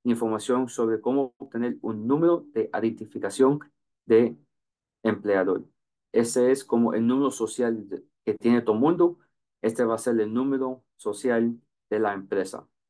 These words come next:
El E I N lo ayuda para registrar una entidad comercial, obtener un préstamo comercial, abrir una cuenta bancaria comercial, y es necesario para los fines de presentación y declaración de impuestos.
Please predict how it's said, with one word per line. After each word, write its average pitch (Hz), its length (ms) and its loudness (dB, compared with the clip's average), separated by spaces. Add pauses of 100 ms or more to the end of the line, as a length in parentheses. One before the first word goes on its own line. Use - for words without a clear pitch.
(800)
El 110 340 0
E 127 120 4
I 127 260 6
N 190 200 0 (280)
lo 117 140 0
ayuda 123 320 2
para 113 160 -4
registrar 107 560 -4 (340)
una 113 160 0
entidad 107 420 -4
comercial, 135 640 2
obtener 104 360 0
un 98 220 -6
préstamo 107 580 -2
comercial, 127 640 2 (400)
abrir 110 320 6
una 110 280 4
cuenta 107 280 -2
bancaria 95 540 0
comercial, 139 640 0 (480)
y 131 160 4
es 143 140 2
necesario 120 560 0
para 107 160 0
los 104 180 -4
fines 143 520 -4
de 113 140 -2
presentación 139 960 -2
y 117 100 2
declaración 113 960 0 (160)
de 90 60 -12
impuestos. - 760 -8